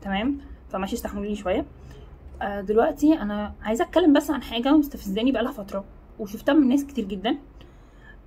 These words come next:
آم، موضوع لون البشره، طبعًا عادي يعني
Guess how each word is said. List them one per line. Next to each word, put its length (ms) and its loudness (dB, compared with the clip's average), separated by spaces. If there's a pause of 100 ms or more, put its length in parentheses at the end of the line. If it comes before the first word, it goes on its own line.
(220)
آم، 420 0 (240)
موضوع 260 6
لون 160 4
البشره، 440 2
طبعًا 500 0
عادي 420 0
يعني 360 -6